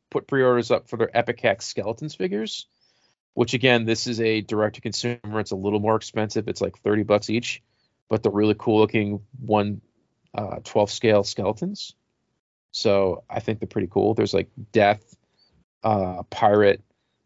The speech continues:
there's a Spartan, and a Barbarian. And they all look pretty badass. And they're coming out next year.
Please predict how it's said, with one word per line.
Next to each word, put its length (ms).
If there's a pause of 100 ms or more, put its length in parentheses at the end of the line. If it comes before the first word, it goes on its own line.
(200)
there's 420
a 60
Spartan, 1120
and 160
a 60
Barbarian. 800 (840)
And 120
they 60
all 100
look 140
pretty 180
badass. 720
And 180
they're 100
coming 260
out 140
next 260
year. 240